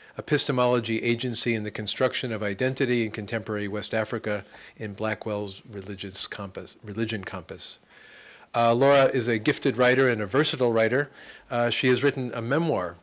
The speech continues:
about her haunting return to Cote d'Ivoire, her marriage there, and her uncanny experiences among Ivoirian diviners. Um, the work called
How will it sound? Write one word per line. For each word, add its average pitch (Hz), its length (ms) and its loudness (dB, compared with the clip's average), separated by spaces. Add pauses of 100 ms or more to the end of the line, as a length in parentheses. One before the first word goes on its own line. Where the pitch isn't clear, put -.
(320)
about 117 300 2
her 113 180 -2
haunting 143 480 -2
return 135 480 2
to 127 100 -4
Cote 123 240 0
d'Ivoire, 110 520 2 (300)
her 110 160 0
marriage 127 460 4
there, 120 400 2 (380)
and 113 80 -4
her 110 180 0
uncanny 139 540 0
experiences 120 720 0
among 110 320 -4
Ivoirian 107 720 0 (140)
diviners. 98 680 -8 (640)
Um, 101 300 -4
the 107 100 -4
work 117 240 2
called 110 320 0